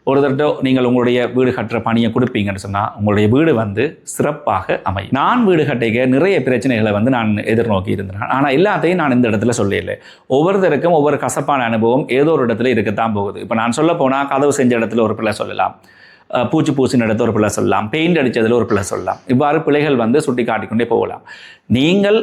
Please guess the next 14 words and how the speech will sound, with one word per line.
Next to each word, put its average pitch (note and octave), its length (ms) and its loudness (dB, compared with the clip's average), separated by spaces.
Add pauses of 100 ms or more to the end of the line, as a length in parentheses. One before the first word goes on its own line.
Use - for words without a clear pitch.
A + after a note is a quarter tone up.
உங்களுடைய F3+ 600 2
வீடை C#3+ 420 0
நீங்க C#3 300 2
தான் D#3 200 -2
கண்ணும் C3+ 300 0
கருத்துமாக A2+ 500 0
இருந்து G#2 340 2
பார்த்து A#2 300 -2
பார்த்து G2+ 280 -2
கட்ட - 220 -6
வேணும். G2+ 260 -16 (380)
காசை D3+ 420 0
வெளிநாட்டுல C#3 520 0
இருந்து C3 300 2